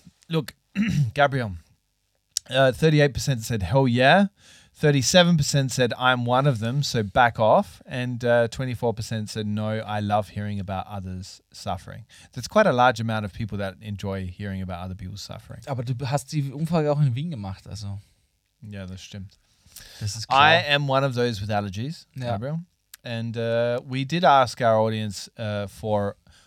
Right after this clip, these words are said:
Speaker 1: what are the weirdest things that you've heard of people being allergic to and what, uh,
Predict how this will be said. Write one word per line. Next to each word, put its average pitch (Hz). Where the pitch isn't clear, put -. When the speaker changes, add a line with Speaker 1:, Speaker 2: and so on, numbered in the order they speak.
Speaker 1:
what 123
are 123
the 117
weirdest 117
things 110
that 101
you've 107
heard 104
of 95
people 104
being 98
allergic 117
to 131
and 107
what, 101
uh, 95